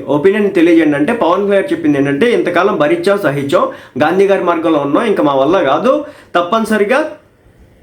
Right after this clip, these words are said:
ఆ, మీరు హిందువులు అడిగి మరీ చంపినారు కాబట్టి తప్పనిసరిగా దాన్ని మీరు ఫేస్ చేయాల్సి ఉంటది,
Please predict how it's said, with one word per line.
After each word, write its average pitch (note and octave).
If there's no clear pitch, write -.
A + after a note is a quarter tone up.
ఆ, D3+
మీరు D#3+
హిందువులు A3+
అడిగి G#3+
మరీ A3
చంపినారు F#3
కాబట్టి E3+
తప్పనిసరిగా G3+
దాన్ని G3
మీరు D#3
ఫేస్ G#3
చేయాల్సి F#3+
ఉంటది, F#3